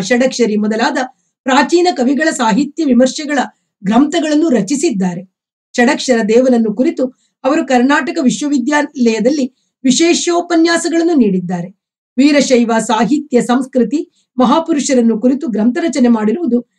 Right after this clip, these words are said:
ಶಾಸ್ತ್ರಿಗಳ ವೈಶಿಷ್ಟ್ಯ. ಅನೇಕ ಪ್ರಾಚೀನ ಗ್ರಂಥಗಳನ್ನು ಅವರು ಸಂಪಾದಿಸಿ ಪ್ರಕಟಿಸಿದ್ದಾರೆ.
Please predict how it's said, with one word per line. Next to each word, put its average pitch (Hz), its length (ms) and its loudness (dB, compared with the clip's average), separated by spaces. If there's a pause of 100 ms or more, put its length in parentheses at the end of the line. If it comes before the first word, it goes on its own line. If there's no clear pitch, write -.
(240)
ಶಾಸ್ತ್ರಿಗಳ 269 600 0
ವೈಶಿಷ್ಟ್ಯ. 190 640 -2 (1200)
ಅನೇಕ 277 420 2
ಪ್ರಾಚೀನ 247 440 2
ಗ್ರಂಥಗಳನ್ನು 254 580 2
ಅವರು 233 140 2
ಸಂಪಾದಿಸಿ 240 600 -2
ಪ್ರಕಟಿಸಿದ್ದಾರೆ. 214 720 -6